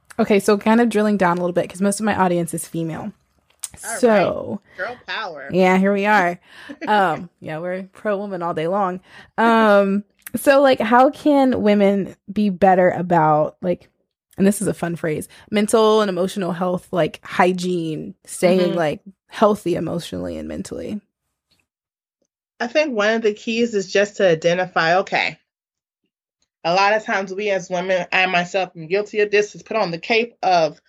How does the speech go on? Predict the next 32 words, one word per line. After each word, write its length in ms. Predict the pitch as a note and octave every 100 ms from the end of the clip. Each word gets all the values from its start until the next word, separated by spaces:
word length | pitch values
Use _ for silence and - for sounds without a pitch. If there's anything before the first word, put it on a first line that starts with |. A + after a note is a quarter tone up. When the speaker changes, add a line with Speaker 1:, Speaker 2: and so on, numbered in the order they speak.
| _ -
Speaker 2:
super 580 | - B3 A#3+ B3 A3+ A3+
womanhood, 960 | G#3+ A#3 A#3+ B3 B3 D4 C#4 D4 D4 - _ _ G#3+
Speaker 1:
Mm. 180 | G3+
Speaker 2:
right? 280 | F#3+ F#3+ A#3+ _
Like, 520 | G3 F#3 E3+ - - _ _ _ _ _ _ _
"I'm 200 | - A3
gonna 380 | G3+ F#3 E3+ D#3 D#3 -
do 500 | A#3+ B3+ B3+ B3+ -
X, 260 | B3+ B3+ -
Y, 140 | B3 B3
and 140 | A#3
Z. 100 | C4
I'm 80 | A#3+
gonna 160 | G3
get 200 | F3 B3
all 200 | C4 B3+
these 220 | B3 B3+ -
things 360 | B3 B3 A#3
done," 380 | B3 B3 B3 A#3
and 120 | F#3
blah, 200 | G#3 B3
blah, 220 | B3 A#3+
blah, 420 | A#3 B3+ B3 A#3+ G#3
and 120 | -
all, 260 | A#3+ B3
like, 320 | G#3+ G#3+ G#3 A#3
we 80 |
have 240 | A3+ A#3+ G#3+
all, 180 | G#3 G3
we 160 | A3+
have 240 | A3 G#3+ F3
great 500 | F#3+ F#3+ - -